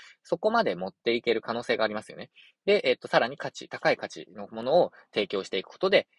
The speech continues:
相手にももっとメリットが出てくる。まあ、それを、えっと、どうやって設計していくのかっていうのが大切かなと思っています。まあ、これは、あの、例えばサポート業務っていうそのサービス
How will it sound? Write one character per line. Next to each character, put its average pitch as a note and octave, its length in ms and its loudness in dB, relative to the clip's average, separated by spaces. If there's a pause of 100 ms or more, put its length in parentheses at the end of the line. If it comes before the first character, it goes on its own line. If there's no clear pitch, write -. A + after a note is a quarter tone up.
相 B2 200 0
手 D3 100 -8
に A2+ 100 -8
も G2 80 -6
も A#2 60 -4
っ - 60 -12
と - 80 -6
メ F#2 120 -6
リ E2+ 80 -16
ッ - 40 -20
ト G#2 120 -6
が F#2+ 200 -2
出 F#2+ 80 -10
て - 100 -14
く E2 100 -20
る。 - 100 -20 (680)
ま A2 100 -8
あ、 - 20 -6
そ E3+ 140 0
れ G3 120 2
を、 A3 180 2 (320)
え G2 80 -4
っ - 40 -8
と、 F#2+ 120 -12
ど D#3+ 120 2
う F#3 60 4
や A2 60 2
っ - 40 -6
て F#2 100 -12
設 - 180 -10
計 G2 160 -4
し - 60 -14
て G2 100 -4
い F#2+ 60 -6
く F#2 80 -14
の G2 80 -12
か F2+ 100 0
っ - 60 -10
て - 100 -6
い - 40 0
う - 20 -4
の G2 60 -4
が F#2+ 80 -2
大 G2+ 180 -4
切 - 200 -18
か G#2+ 100 -4
な A2+ 140 0
と - 100 -12
思 F2+ 160 -10
っ - 20 -18 (200)
て F2 140 -8
い F#2 80 -12
ま F2 100 -12
す。 - 140 -12 (220)
ま B2 80 2
あ、 - 20 -4
こ - 140 0
れ G3+ 100 4
は、 A3 300 4
あ G#2 40 -2
の、 G2+ 280 -10 (360)
例 F3 100 2
え - 20 -2
ば G#2+ 80 -2
サ - 120 -12
ポ F3+ 180 0
ー - 20 -6
ト F3+ 100 -4
業 F3+ 120 2
務 G2+ 140 -6
っ - 80 -16
て F2+ 100 -12
い E2+ 40 -8
う D#2+ 40 -14
そ F2 100 -18
の F2+ 140 -14
サ C3+ 180 4
ー B2 80 4
ビ F#2 80 -8
ス - 140 -20